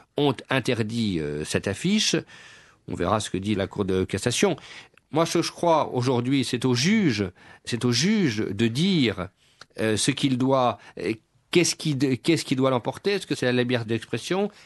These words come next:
Est-ce que c'est le respect des personnes ? Mais la loi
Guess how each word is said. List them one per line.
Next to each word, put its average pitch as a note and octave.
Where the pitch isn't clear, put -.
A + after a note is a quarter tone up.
Est-ce D3+
que C#3+
c'est C#3
le A#2+
respect A#2+
des A2
personnes ? F#3+
Mais B2+
la B2+
loi F3+